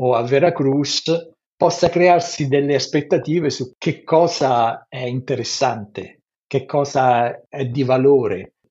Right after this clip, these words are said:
desideri, insomma, e-, eccetera. Credo questa globalizzazione mediatica che è iniziata avrà impatto anche,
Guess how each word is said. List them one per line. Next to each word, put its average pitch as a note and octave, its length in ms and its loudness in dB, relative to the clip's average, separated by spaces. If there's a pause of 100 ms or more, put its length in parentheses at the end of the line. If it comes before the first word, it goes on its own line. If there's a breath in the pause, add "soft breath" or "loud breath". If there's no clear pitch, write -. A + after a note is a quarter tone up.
desideri, C3+ 840 0
insomma, A2 640 -4
e-, A#2+ 600 -12
eccetera. A#2 600 -4
Credo D3+ 380 -2
questa D#3 600 2
globalizzazione D3 880 -2
mediatica B2 600 -2
che D#3 160 0
è D3+ 40 2
iniziata A#2 1040 -8 (300)
avrà D#3 420 4
impatto B2+ 1080 -4
anche, G2+ 960 -10